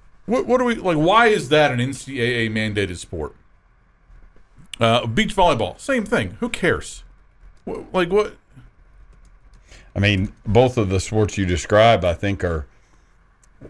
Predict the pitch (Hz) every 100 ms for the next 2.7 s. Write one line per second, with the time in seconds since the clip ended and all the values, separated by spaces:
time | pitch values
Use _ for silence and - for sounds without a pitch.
0 | - 107 110 101 87 - - - - 107
1 | 101 101 - - - 82 87 85 85 -
2 | 95 98 104 101 104 90